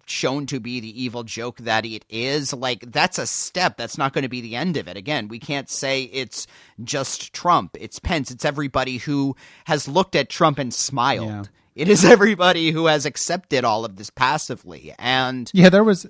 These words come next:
Speaker 1: you
Speaker 2: there
Speaker 1: know
Speaker 2: was an article I was reading in the New Yorker today about, um, you know, how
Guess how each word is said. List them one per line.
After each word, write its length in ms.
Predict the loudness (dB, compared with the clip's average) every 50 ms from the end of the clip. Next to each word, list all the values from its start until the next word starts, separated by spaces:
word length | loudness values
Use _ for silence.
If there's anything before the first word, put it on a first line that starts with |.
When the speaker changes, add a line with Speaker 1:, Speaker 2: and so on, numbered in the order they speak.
| _
Speaker 1:
you 160 | -16 -14 -8 -2
Speaker 2:
there 120 | 0 2
Speaker 1:
know 120 | 4 4 4
Speaker 2:
was 100 | 4 2
an 60 | 2
article 340 | 2 0 0 0 0 0 0
I 80 | 0 0
was 160 | -2 -2 -4
reading 240 | -6 -6 -6 -6 -6
in 80 | -4
the 80 | -4 -4
New 80 | -4 -4
Yorker 340 | -6 -6 -8 -8 -10 -12
today 340 | -12 -10 -10 -8 -6 -6 -6
about, 420 | -6 -6 -6 -6 -4 -6 -6 -8 _ -12
um, 440 | -10 -8 -8 -8 -8 -6 -8 -8 -10 -14 _ _ _ _ _ _ _ _ _ _ _
you 140 | -6 -4 -2
know, 140 | -2 -2 -2
how 640 | -4 -6 -6 -4 -2 -2 -2 -2 -4 -4 -6 -8